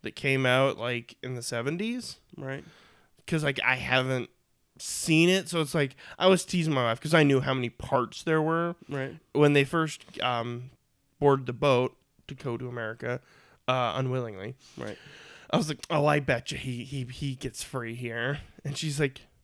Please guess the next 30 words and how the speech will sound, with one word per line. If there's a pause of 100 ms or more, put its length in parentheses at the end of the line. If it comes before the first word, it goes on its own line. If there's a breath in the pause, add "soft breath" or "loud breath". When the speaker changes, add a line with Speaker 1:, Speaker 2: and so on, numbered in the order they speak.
(320)
Speaker 1:
she
looks
at
me
and
goes, (1300)
"Seriously?" (300)
And
I
go,
"No,
I
know
it's
not.
I
know, (640 soft breath)
I
know
that
he's
not
gonna
go
free
this,
at
this
juncture."
Speaker 2:
Yeah.